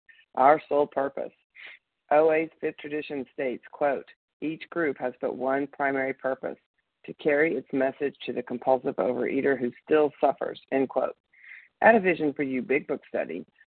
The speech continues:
our message is that people who suffer from compulsive overeating can recover through abstinence and the practice of the twelve steps and twelve traditions of Overeaters Anonymous. I'll now ask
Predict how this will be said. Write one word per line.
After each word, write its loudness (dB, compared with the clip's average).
our 6
message 0
is -8
that -4
people -2
who 0
suffer 4
from -6
compulsive -4
overeating 0
can 6
recover 4
through 2
abstinence 0
and -2
the -2
practice -2
of -8
the -8
twelve -2
steps 2
and -4
twelve 2
traditions -6
of -10
Overeaters -2
Anonymous. -2
I'll 4
now 4
ask -2